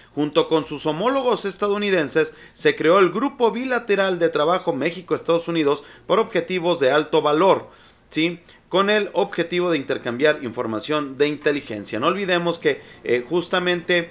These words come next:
eh, Felipe Calderón ya había pactado esto de la iniciativa Mérida. Recordemos también la reunión que tuvo. Aquí está, los presidentes de Estados Uni-, eh, Unidos y México se reúnen en la Casa Blanca en un momento diplomático áspero entre ambos países.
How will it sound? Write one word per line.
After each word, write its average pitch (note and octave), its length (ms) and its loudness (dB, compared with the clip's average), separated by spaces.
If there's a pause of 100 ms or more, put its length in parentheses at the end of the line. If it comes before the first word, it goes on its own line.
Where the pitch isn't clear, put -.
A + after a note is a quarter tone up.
(220)
eh, B2 360 2
Felipe D#3 440 -2
Calderón D3 440 0
ya E3 80 2
había D#3+ 240 0
pactado F3+ 560 0
esto A#3+ 380 2
de G3+ 100 0
la F3 60 2
iniciativa E3 760 -2
Mérida. F#3 520 -2 (340)
Recordemos C#3 560 0
también E3+ 320 0
la F#3+ 80 0
reunión E3 360 2
que E3+ 120 -2
tuvo. G#3 260 0
Aquí B2+ 200 -8
está, F3+ 360 -2 (200)
los A2+ 160 -2
presidentes C3+ 640 -2
de B2 40 -8
Estados D#3 300 -2
Uni-, B2+ 300 -8
eh, A#2+ 200 2
Unidos C3+ 460 -2
y - 20 -8
México C#3 540 -4 (180)
se - 160 -4
reúnen C#3+ 380 0
en C#3+ 100 -2
la B2+ 120 -4
Casa D#3 240 -2
Blanca D#3 360 2
en B2+ 80 -4
un E3 120 -2
momento F3+ 400 0
diplomático C#3 720 -4
áspero A#2+ 360 -2
entre G#2 220 -2
ambos C3+ 240 -2
países. A#2+ 520 -4